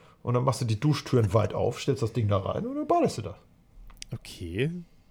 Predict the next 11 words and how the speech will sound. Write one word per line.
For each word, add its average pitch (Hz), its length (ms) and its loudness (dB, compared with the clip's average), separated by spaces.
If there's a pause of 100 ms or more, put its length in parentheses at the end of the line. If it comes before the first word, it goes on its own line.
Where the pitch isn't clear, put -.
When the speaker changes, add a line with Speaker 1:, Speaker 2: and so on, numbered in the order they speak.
(360)
Speaker 2:
Aber 101 200 0
ist 104 160 0
das - 240 -4
ge-, 113 100 2 (100)
also 98 240 4
jetzt - 380 -4
ernst - 280 -2
gemeint, 87 380 -4
ist - 140 -6
das - 160 -6
geil? 131 380 -2